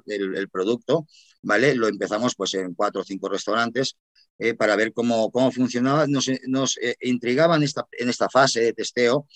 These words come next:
¿vale? Dos cuestiones. Primera, ¿cuál iba a ser la percepción del comensal? ¿Vale? Porque el, eh, normalmente, eh, en, en este caso, eh, estas, eh, eh, esta fase beta, ¿vale? La hicimos en restaurantes que tenían show cooking. Es decir, nosotros lo que queremos es que,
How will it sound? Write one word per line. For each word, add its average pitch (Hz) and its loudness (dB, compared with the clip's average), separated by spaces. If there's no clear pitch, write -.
¿vale? 117 2
Dos 127 0
cuestiones. 95 -6
Primera, 143 0
¿cuál 147 2
iba 143 2
a 131 0
ser 131 -4
la 131 -2
percepción 123 -4
del 123 -4
comensal? 82 -8
¿Vale? 107 0
Porque 113 0
el, 107 -2
eh, 104 -2
normalmente, 127 0
eh, 107 -4
en, 85 -10
en 92 -10
este 113 -8
caso, 120 -2
eh, - -14
estas, 104 -4
eh, 107 -2
eh, 110 0
esta 113 -4
fase 113 -4
beta, 127 0
¿vale? 120 -2
La 120 2
hicimos 131 0
en 120 -4
restaurantes 120 -2
que 123 -6
tenían 123 0
show 120 0
cooking. 82 -2
Es 98 -10
decir, 101 -4
nosotros 101 -4
lo 127 2
que 123 -2
queremos 123 0
es 113 -2
que, 101 -2